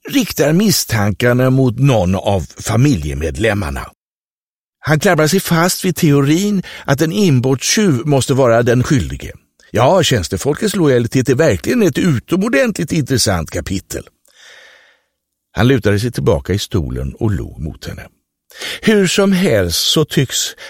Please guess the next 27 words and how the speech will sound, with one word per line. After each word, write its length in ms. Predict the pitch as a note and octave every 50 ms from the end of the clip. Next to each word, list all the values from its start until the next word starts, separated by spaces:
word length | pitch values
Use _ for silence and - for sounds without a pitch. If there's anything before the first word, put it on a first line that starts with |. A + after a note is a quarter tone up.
| - _
alla 440 | - - F#3 F3 C#3+ A#2+ A2 A2+ B2
ha 140 | D3 E3+ D#3+
haft 300 | D3 C3 A2 G2+ - -
olika 420 | G4 - G3 C#3+ A2+ F#2+ - G#2+
versioner 800 | G#2 B2 D3 D#3+ - - - G#3+ A3 A3 B3 G#3+ C#3 A2 G2 F2+ - - - -
att 160 | - A2+ -
komma 300 | - - A2+ G2+ F#2 E2+
med 160 | D#2+ E2 D#2+
vid 340 | E2 E2 D#2+ - - - -
polisförhören", 840 | - B2+ C3+ D3+ C#3 - - A#2+ A2 E3 F3+ F#3 C#3+ F#2+ D2+ C2 - _ _ _
fortsatte 380 | - A2 - - - - -
han. 140 | - - - _ _ _ _ _ - - - - - - - -
"Mister 260 | - F3 E3+ - F#3
Leveson 520 | F3 E3+ F3 F#3 G3+ A3 G#3+ - G#3+ G3 F#3+
hävdade 460 | E3+ F#3 F#3+ E3+ C#3 C#3+ C#3+ C3+ C3+
bestämt 600 | C3+ C#3 - - - - A3+ B3 A#3 - - - - - - - -
att 160 | - C3+ -
han 120 | C#3 B2+
hade 160 | B2 A#2 A2+
kommit 300 | A2+ - A2+ G2+ A2 A2
sent 480 | - - - - E3+ E3+ G3+ G3+ E3+ -
hem 280 | - C#3+ C3+ D3 E3 -
och 140 | - E3+
gått 160 | C3 C3+ A#2 A2+
upp 180 | G#2+ A2 - _ - -
direkt, 520 | - B2+ G#2+ B2 F#3 G3+ G3+ - - - -
eh, 280 | E4+ - - D#3+ D#3